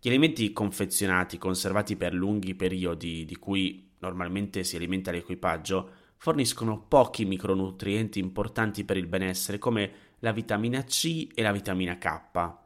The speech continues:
Inoltre, nello spazio gli astronauti possono perdere parte del loro senso del gusto e dell'olfatto come effetto collaterale temporaneo della microgravità e potrebbe perciò preferire cibi saporiti,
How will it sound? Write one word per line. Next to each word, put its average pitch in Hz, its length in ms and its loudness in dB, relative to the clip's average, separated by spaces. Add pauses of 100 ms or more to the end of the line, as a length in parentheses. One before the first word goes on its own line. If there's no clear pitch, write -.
(720)
Inoltre, 101 500 4
nello 104 220 6
spazio 101 440 4
gli 104 80 4
astronauti 113 580 2
possono 113 460 0
perdere 120 420 4
parte 131 400 0
del 110 140 4
loro 110 220 2
senso 107 360 0
del 101 180 2
gusto 110 460 0
e 107 100 -2
dell'olfatto 98 720 0
come 110 300 0
effetto 113 540 -4
collaterale 98 680 2
temporaneo 123 680 0
della 95 240 2
microgravità 95 1000 0 (420)
e - 80 -2
potrebbe 95 400 4
perciò 98 420 2
preferire 101 580 0
cibi 120 500 -2
saporiti, - 920 -2